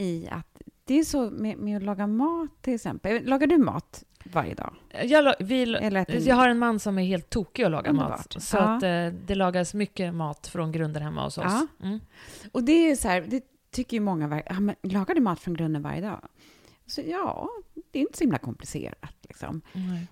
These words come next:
Speaker 1: Man köper hem lite bra råvaror och så kör man en gryta eller in i ugnen. Det behöver inte vara så himla märkvärdigt eller ta så mycket tid. Eh, men, och plus att jag mår bra av att stå och hacka och fixa och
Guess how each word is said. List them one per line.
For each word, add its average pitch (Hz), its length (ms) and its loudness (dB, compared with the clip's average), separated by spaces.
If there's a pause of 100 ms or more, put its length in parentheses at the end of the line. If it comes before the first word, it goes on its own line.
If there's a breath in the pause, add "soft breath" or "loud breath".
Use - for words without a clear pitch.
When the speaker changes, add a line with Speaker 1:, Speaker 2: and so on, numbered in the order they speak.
(100)
Speaker 1:
Man 339 100 -4
köper 339 180 -4
hem 190 200 -2
lite 294 160 -4
bra 269 180 2
råvaror 214 500 2
och 214 80 -4
så 226 120 -10
kör 190 140 -4
man 160 160 -2
en 151 80 -2
gryta 147 380 -4
eller 120 140 -6
in 123 120 -6
i 110 80 -2
ugnen. 92 240 -4
Det - 60 -10
behöver 196 120 0
inte 180 140 -2
vara 160 60 -2
så 151 80 -4
himla 143 220 -2
märkvärdigt - 680 -8 (800)
eller 151 140 0
ta 131 160 -6
så - 120 -10
mycket 139 220 -8
tid. - 320 -10 (600 loud breath)
Eh, 139 380 4 (720)
men, 220 440 2 (1000)
och - 300 0 (260)
plus 208 420 2 (100)
att - 280 -10
jag 196 180 -4
mår 220 180 0
bra 220 600 2
av 180 260 -4
att 175 100 -8
stå 147 240 -8
och 151 80 -10
hacka - 680 -12
och - 200 -16
fixa - 720 -8
och 143 180 -6